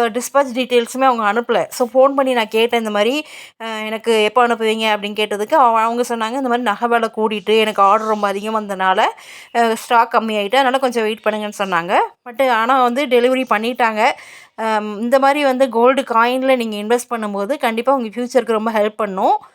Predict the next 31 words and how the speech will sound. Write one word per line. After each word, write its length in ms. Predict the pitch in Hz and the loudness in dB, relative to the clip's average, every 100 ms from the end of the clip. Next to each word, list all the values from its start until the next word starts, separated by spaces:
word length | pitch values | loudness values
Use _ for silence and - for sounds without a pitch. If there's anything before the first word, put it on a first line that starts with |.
| _ _ _ 214 | _ _ _ -8
அ, 60 | |
நீங்க 200 | 220 233 | -4 -2
கோல்டு 320 | 220 247 285 285 | 2 4 4 2
காயின் 240 | 262 254 | 0 0
வாங்கும்போது 600 | 240 214 226 226 214 254 | 2 0 0 -2 0 0
வந்து 240 | 277 240 311 | 0 0 0
உங்களுக்கு 460 | 254 226 294 453 - _ - | 0 0 0 0 -2 _ 0
செய்கூலி 320 | 240 269 277 277 | 4 4 0 0
சேதாரம் 420 | 254 226 214 247 | 0 2 2 0
கிடையாது. 720 | 262 202 208 208 196 196 311 - _ _ _ _ 214 | -2 0 2 0 0 -2 -2 -6 _ _ _ _ -8
அ, 140 | 220 | -4
நீங்க 160 | 233 240 | -2 0
இந்த 120 | 233 | 2
மாதிரி 420 | 233 320 339 240 | 2 2 0 0
எப்பப்போலாம் 400 | 226 247 269 320 | -2 -4 -2 0
காசு 340 | 277 247 254 | 0 0 -2
இருக்கோ 160 | 247 269 | -4 0
அந்த, 280 | 262 247 226 | 2 0 -4
அந்த 300 | 233 226 226 | -4 -2 0
டைம்ல 240 | 233 247 | 0 0
நீங்க 220 | 285 247 | 0 -2
கோல்டு 280 | 202 226 240 | 0 0 2
காயின் 240 | 240 226 214 | 0 -2 -2
வாங்கி 280 | 208 233 | -2 -2
வச்சுக்கிட்டீங்கன்னா 640 | 226 208 - 208 196 196 277 480 - - - | -4 -6 -10 -8 -6 0 0 0 -8 -20 -16
கண்டிப்பா 480 | - 233 233 294 349 | -10 -6 -4 0 2
உங்களுக்கு 520 | 277 240 233 285 453 466 | 2 0 -4 -2 -2 -2
இந்த 140 | 247 | -4
கோல்டு 320 | 220 233 247 | 2 4 4
காயின் 320 | 254 240 226 220 | 2 0 0 -2
வந்து 420 | 208 220 453 | -4 -2 -2